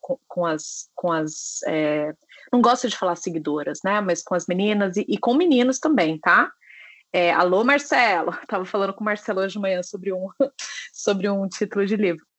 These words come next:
E a gente conversa muito, e eu falo assim, Gente, não tem essa de, ai, sou,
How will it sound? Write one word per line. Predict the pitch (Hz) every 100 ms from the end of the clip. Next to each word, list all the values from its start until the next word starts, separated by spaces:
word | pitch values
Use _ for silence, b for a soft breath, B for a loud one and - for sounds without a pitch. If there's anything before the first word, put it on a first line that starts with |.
| _
E | 254
a | 247
gente | 269 262
conversa | 277 262 269 302
muito, | 285 269 285 339 -
e |
eu | 254
falo | 262
assim, | 262 247 220
Gente, | 269 240 214 233
não | 240
tem | 254 320 370
essa | 226 - 202
de, | 170 202 -
ai, | 202 226 214
sou, | - -